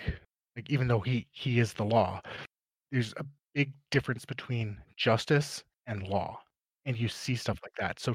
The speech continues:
technically that vagrant was breaking the law. It wouldn't have been just for him to just take him in. You see that with Techie as well, right? Technically, by the law, yeah, you know, uh,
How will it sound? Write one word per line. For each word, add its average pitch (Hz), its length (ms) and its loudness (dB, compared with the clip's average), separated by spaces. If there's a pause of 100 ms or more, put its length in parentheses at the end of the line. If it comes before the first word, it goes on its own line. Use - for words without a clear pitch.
technically - 580 2
that 110 220 -2
vagrant 110 440 -2 (160)
was 101 200 -2 (120)
breaking 107 320 -4
the 92 80 -6
law. 104 440 2 (800)
It 113 100 -8
wouldn't 131 220 4
have 123 100 2
been 107 160 2
just - 340 2
for 120 80 -6
him 107 180 -4
to - 80 -6
just - 380 -2 (320)
take 110 160 -4
him 107 100 -4
in. 92 200 -6 (480)
You 117 60 -10
see 117 120 0
that 101 140 0
with - 140 -10
Techie - 340 0
as - 160 -10
well, - 320 -8 (540)
right? 113 220 2 (260)
Technically, 131 480 2
by 110 180 2
the 104 120 2
law, 117 320 6 (140)
yeah, 131 260 2 (680)
you 98 80 -8
know, 95 160 -6 (540)
uh, 90 220 -8